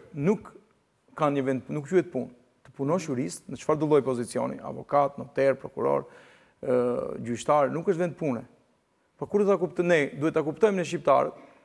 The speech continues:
dhe studentët e juridiku sidomos, duhet ta kuptojnë që të mbarosh juridikun nuk ke marrë një vend pune. Nuk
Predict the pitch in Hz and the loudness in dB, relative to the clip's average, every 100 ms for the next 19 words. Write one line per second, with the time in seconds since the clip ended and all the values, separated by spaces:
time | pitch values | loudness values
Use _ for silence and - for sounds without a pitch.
0 | _ _ _ _ _ _ _ 147 170 185 | _ _ _ _ _ _ _ 2 2 2
1 | 165 190 160 156 151 139 143 131 127 120 | 2 2 2 2 2 2 0 -2 -2 -4
2 | 117 143 175 165 - 127 - - _ _ | -2 -2 0 -2 -4 -6 -6 -12 _ _
3 | _ 185 143 - - - 165 135 156 220 | _ 4 4 4 -8 0 4 6 6 6
4 | 208 180 165 190 170 180 247 262 247 233 | 4 0 0 0 0 2 0 2 2 4
5 | 233 220 214 190 220 196 135 - _ _ | 2 4 2 2 0 0 -2 -6 _ _
6 | _ _ _ _ _ _ _ 170 220 | _ _ _ _ _ _ _ 4 4